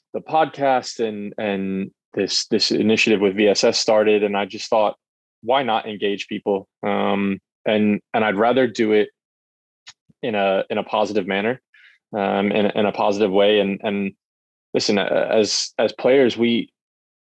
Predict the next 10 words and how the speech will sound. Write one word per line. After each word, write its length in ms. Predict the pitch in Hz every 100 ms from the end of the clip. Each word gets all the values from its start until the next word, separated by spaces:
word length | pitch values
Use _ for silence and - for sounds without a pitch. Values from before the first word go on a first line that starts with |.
| _ -
we, 240 | 123 131
we've 500 | 90 117 135 139 113 - - _ -
felt 720 | - - - 120 110 - - - _ _ _
just 280 | - 120 -
as 80 | 117
much 220 | 113 104
as 100 | 110
everyone 300 | 110 101 98
else 220 | 101 -
the, 260 | - 98